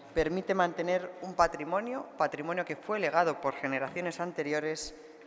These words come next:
y haberlo dedicado a satisfacer una necesidad cada vez más importante de la población. Es un patrimonio que, como resultado de los avances tecnológicos y de la urbanización creciente de la sociedad española y europea,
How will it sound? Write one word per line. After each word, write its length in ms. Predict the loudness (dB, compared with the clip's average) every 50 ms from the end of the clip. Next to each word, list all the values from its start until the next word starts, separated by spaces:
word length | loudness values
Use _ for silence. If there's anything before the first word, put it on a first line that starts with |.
| -6 -2
y 60 | -2
haberlo 360 | 2 2 2 2 2 0 0
dedicado 580 | 0 0 -2 -2 -6 -2 2 4 4 4 4 2
a 80 | 2
satisfacer 840 | 0 -4 -8 -10 -8 -6 -4 -4 -4 -2 0 0 0 0 -2 -6 -10 -8
una 200 | -4 -4 -2 -2
necesidad 640 | -2 -4 -4 -6 -8 -8 -4 0 2 4 4 2 2 0 2
cada 140 | 2 2
vez 220 | 2 0 -2 -4 -6
más 200 | -6 -6 -6 -6
importante 640 | -6 -6 -6 -6 -4 -4 -4 -4 -4 -4 -4 -4
de 80 | -2 -2
la 100 | -2 0
población. 560 | 0 0 0 0 0 2 4 4 4 4 0 -4 -12 -14 -14 -14 -16 -16 -16 -18 -18 -20 -20 -20 -20 -20 -8 -4
Es 200 | -4 -2 -2 -2
un 120 | 0 4
patrimonio 480 | 4 4 4 4 2 2 4 6 6 4
que, 120 | 4 0
como 200 | 0 2 2 2
resultado 540 | 2 0 -2 -6 -4 0 4 6 6 8 6
de 80 | 6 4
los 180 | 2 0 0
avances 440 | 2 4 4 2 2 0 -4 -6 -2
tecnológicos 840 | -2 -2 0 2 4 4 4 4 4 2 -4 -2 -2 -2 -2 0
y 60 | -2 -2
de 80 | 2
la 80 | 2 2
urbanización 580 | 2 2 0 -2 -2 -4 -4 0 0 0 0
creciente 560 | 0 -2 -6 -4 -2 -2 -2 -2 -2 -4 -4 -4
de 100 | -2 -2
la 120 | -4 -6
sociedad 520 | -6 -10 -8 -6 -2 2 4 6 6 4 2 -2 -8 -10
española 540 | -10 -2 2 2 2 4 4 4 4 6
y 60 | 6 4
europea, 500 | 4 2 2 2 4 6 6 6 6